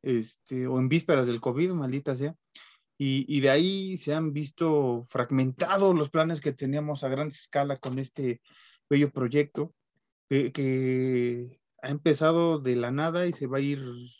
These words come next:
de la nada, digámoslo así, básicamente. O sea, no, no es el episodio final, no se crea, este es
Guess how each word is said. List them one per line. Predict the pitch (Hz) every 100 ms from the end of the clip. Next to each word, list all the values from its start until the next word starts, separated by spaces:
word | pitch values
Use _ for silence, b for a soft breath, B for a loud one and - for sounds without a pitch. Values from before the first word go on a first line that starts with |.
| _
de | 123
la | 123
nada, | 123 143 160
digámoslo | 139 135 147 143 120
así, | 113 139 165
básicamente. | 156 139 127 143 143
O |
sea, | 160
no, | 160 175
no | 185
es | 208
el | 220 180
episodio | - 147 170 180
final, | 151 127 147 - -
no | 143
se | 135
crea, | 127 135
este | 151 156
es | 143